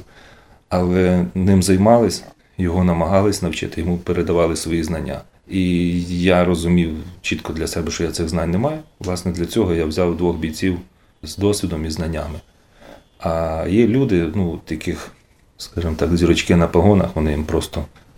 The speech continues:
тиснуть на очі, вони вважають, що якщо він колись закінчив там сільськогосподарську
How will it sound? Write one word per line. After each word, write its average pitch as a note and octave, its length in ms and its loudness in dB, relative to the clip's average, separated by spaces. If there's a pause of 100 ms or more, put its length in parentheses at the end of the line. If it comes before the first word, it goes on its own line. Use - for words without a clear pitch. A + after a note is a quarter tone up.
тиснуть - 440 0
на E2 80 2
очі, F#2 320 4
вони D#2 200 0
вважають, D#2 440 0
що - 260 -6 (560)
якщо D2+ 480 -4 (100)
він D#2 180 0 (180)
колись E2 300 4
закінчив D#2+ 480 -2
там D#2+ 180 -4
сільськогосподарську D#2 880 -2